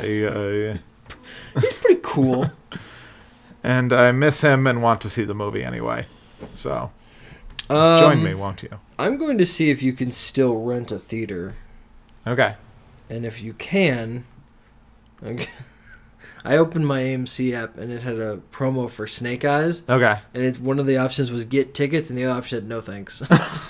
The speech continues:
Speaker 2: That was funny. Get
Speaker 1: While
Speaker 2: tickets
Speaker 1: you're,
Speaker 2: or,
Speaker 1: uh,
Speaker 2: "No, I'm okay." Okay. Great, we understand.
Speaker 1: While you're looking, uh,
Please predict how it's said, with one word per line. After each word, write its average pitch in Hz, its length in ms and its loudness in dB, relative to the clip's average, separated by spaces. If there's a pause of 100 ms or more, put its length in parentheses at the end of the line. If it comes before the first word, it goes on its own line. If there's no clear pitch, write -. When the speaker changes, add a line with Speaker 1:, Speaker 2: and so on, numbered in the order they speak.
Speaker 2:
That 175 360 4
was - 220 -2
funny. 247 280 -4 (1800)
Get 226 220 2
Speaker 1:
While 247 180 10
Speaker 2:
tickets - 140 8
Speaker 1:
you're, - 100 6
Speaker 2:
or, 180 300 12
Speaker 1:
uh, 440 120 6
Speaker 2:
"No, 508 300 8
I'm 381 120 6
okay." 170 360 10
Okay. 165 440 2 (400)
Great, 175 200 4
we 151 120 4
understand. 131 400 -4 (160)
Speaker 1:
While 131 240 6
you're 123 140 8
looking, 120 460 4
uh, 107 680 0